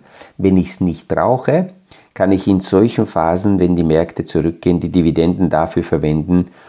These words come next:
um dementsprechend billiger Anteile nachzukaufen. Und, ähm,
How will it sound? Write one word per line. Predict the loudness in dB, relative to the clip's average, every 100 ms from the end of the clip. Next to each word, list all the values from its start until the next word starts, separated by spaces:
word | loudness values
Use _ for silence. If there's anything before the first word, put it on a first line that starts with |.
| -20 -20 _
um | -2 0
dementsprechend | 2 2 0 -2 -2 0 -2 -2 -12 -20 _
billiger | -2 2 2 2 0 -2 -8 _ -6
Anteile | -2 -2 0 0 2 0
nachzukaufen. | 0 -2 -6 -14 -14 -4 -2 -2 -2 -4 -4 _ _ -20 _ _ -20 -20 _
Und, | 0 2 0 0
ähm, | 2 2 2 0